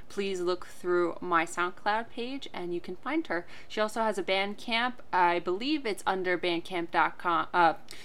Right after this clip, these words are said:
taylor jansen dot bandcamp dot com. If you guys don't find her, just go to her Twitter profile and she has it right on there. So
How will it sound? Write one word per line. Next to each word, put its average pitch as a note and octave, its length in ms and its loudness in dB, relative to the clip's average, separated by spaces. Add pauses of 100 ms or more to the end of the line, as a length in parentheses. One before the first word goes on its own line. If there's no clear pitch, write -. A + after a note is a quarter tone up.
taylor G#3 300 6
jansen F3 720 0
dot D#3 380 4
bandcamp D#3+ 520 -2
dot D3+ 280 6
com. G3 400 4
If F3+ 180 -4
you F3 80 -2
guys E3 460 4 (220)
don't E3+ 380 2 (180)
find F3+ 400 6
her, A3+ 240 0 (220)
just - 180 -6
go G#3 100 6
to G#3 100 2
her G3 140 -2
Twitter F#3 360 0
profile G#3+ 720 6
and D#3+ 160 0
she E3 160 -4
has D#3+ 320 0
it E3 160 -2
right D#3+ 340 2
on D#3+ 300 2
there. A#3 300 0 (340)
So A#3+ 380 2